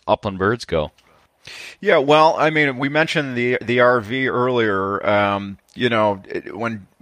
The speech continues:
Speaker 2: Jane, my wife, said, "Hey, we should get an R V," I was like, "Oh, are you kidding?" You know, I, I don't really wanna deal with setting up and taking down. And she goes, "Well, I'll tell you what." She goes, "Let's get an R V, and in September,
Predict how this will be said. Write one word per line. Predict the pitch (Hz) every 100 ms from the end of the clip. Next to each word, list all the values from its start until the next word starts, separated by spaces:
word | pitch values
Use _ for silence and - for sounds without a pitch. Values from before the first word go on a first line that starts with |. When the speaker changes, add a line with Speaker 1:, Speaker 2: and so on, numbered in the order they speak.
| - -
Speaker 2:
Jane, | 120 127 127 127
my | 113
wife, | 104 117 113 -
said, | - - 104 101
"Hey, | 165 170
we | 131
should | 120 147
get | 139
an | 127
R | 117 113
V," | 104
I | 117
was | 110
like, | 104 101 -
"Oh, | 120 101
are |
you | 113 143
kidding?" | - - 117 107 110
You | 104
know, | 104 107 98
I, | 104 -
I |
don't | 117 127 101
really | 110 104
wanna | 101 95
deal | 87 104 101
with | 95
setting | - 104 95 92
up | 90 -
and | 90
taking | 85 98 98 87
down. | 90 87 87 85
And | 78 - - - - - - -
she | -
goes, | 131 107
"Well, | 120 139
I'll |
tell | 127 190
you | 214
what." | 196 107 - _ -
She | 123
goes, | 113
"Let's | 180 214
get | 240
an | 214
R | 170 147
V, | 110 127 113 110 -
and | 107 110 110 110 110 101 _ _ _ _ _ _ _ -
in | 123 117
September, | - 131 - - 175 214 214 120 104 110 117